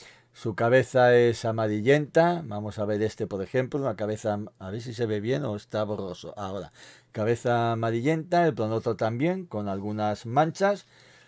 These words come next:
En total unas cuatro o seis manchas, ¿eh? Aquí tiene una, dos, tres, cuatro, cinco, seis manchas, también los élitros, ¿no? Y, y bueno, y nada más que en ocasiones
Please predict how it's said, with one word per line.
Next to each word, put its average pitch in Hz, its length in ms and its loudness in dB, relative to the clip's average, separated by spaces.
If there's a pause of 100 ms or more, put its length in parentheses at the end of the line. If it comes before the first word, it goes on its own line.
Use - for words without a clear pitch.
(200)
En 104 120 -6
total 110 320 4
unas 117 300 -2
cuatro 123 260 0
o - 20 -4
seis 107 240 -4
manchas, 139 640 0
¿eh? 123 280 -4 (500)
Aquí 110 260 -4
tiene 120 320 0
una, 120 320 -2
dos, 120 240 2
tres, 113 220 -4
cuatro, 117 240 -2
cinco, 113 340 -2
seis 104 300 -4
manchas, 127 560 -2
también 110 420 -4
los 110 200 -2
élitros, 170 580 -2
¿no? 120 260 -8 (1800)
Y, 113 1120 2 (1900)
y 123 100 0
bueno, 131 360 2 (120)
y 117 160 -4
nada 113 280 2
más 127 240 0
que 92 960 0
en 113 160 -2
ocasiones 160 880 0